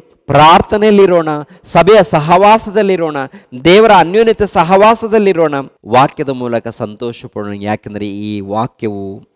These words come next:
ನಮ್ಮ ಆತ್ಮಗಳಿಗೆ ಆಹಾರವಾಗಿದೆ. ದೇವರ ವಾಕ್ಯವು ನಮ್ಮ ಆತ್ಮಗಳಿಗೆ ಆಹಾರವಾಗಿದೆ, ನಿತ್ಯ ಜೀವಕ್ಕೆ ನಡೆಸುವಂಥ ಆಹಾರವಾಗಿದೆ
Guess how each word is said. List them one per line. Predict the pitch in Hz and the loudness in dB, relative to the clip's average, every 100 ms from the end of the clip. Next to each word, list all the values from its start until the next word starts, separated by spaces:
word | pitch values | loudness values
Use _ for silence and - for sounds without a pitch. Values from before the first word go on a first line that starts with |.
| _ 98 | _ -10
ನಮ್ಮ | 104 104 104 | -8 -6 -6
ಆತ್ಮಗಳಿಗೆ | 101 107 120 - - 107 101 101 95 | -2 0 -2 -4 -12 -8 -6 -6 -8
ಆಹಾರವಾಗಿದೆ. | 85 107 98 113 117 113 107 101 90 92 87 _ _ _ 107 | -8 -8 -6 -4 -4 -4 -8 -10 -12 -20 -20 _ _ _ -6
ದೇವರ | 135 160 165 156 | 0 2 4 2
ವಾಕ್ಯವು | 143 160 175 180 170 | 4 2 2 -2 -4
ನಮ್ಮ | 160 156 | -2 0
ಆತ್ಮಗಳಿಗೆ | 147 147 180 - 175 175 165 | 2 2 2 -2 -2 0 2
ಆಹಾರವಾಗಿದೆ, | 151 131 170 196 180 170 151 143 156 - _ _ _ - | 0 0 0 0 2 0 -2 -6 -8 -8 _ _ _ -12
ನಿತ್ಯ | 135 175 - 185 | -4 -2 2 0
ಜೀವಕ್ಕೆ | - 180 202 202 180 | 2 2 4 4 0
ನಡೆಸುವಂಥ | 160 170 - 202 180 | -2 -2 -2 -2 2
ಆಹಾರವಾಗಿದೆ | 151 147 196 220 208 190 156 135 147 | 2 2 2 4 4 2 0 -4 -4